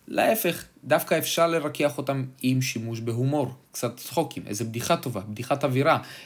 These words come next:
אה, לא, צריך לדעת איך לעשות בזה שימוש נכון. לא לעשות את זה כשבעים אחוז מהפגישה או שמונים אחוז מהפגישה, צריך להיות באזור השלושים ארבעים אחוז, אבל אחת ל-, לא ברצף.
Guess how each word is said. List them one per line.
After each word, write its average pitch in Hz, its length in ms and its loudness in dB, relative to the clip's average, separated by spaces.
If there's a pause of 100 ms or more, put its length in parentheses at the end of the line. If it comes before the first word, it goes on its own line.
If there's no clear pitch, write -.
(140)
אה, 98 220 0
לא, 123 520 2 (140)
צריך 143 280 -2
לדעת 143 340 2
איך 170 140 0
לעשות 151 240 0
בזה 139 140 -2
שימוש 131 280 -2
נכון. 131 320 -2 (180)
לא 135 240 2
לעשות 151 300 0
את 139 80 -2
זה 131 400 4
כשבעים 120 440 -2
אחוז 123 220 -2
מהפגישה 113 420 -4
או 120 80 0
שמונים 120 240 -6
אחוז 127 200 -6
מהפגישה, 123 400 0 (360)
צריך 131 260 0
להיות 143 140 4
באזור 127 260 0
השלושים 127 360 -2
ארבעים 120 300 0
אחוז, 175 400 2 (280)
אבל 113 240 4
אחת 131 380 2
ל-, 131 180 2 (260)
לא 135 540 2
ברצף. 120 560 -2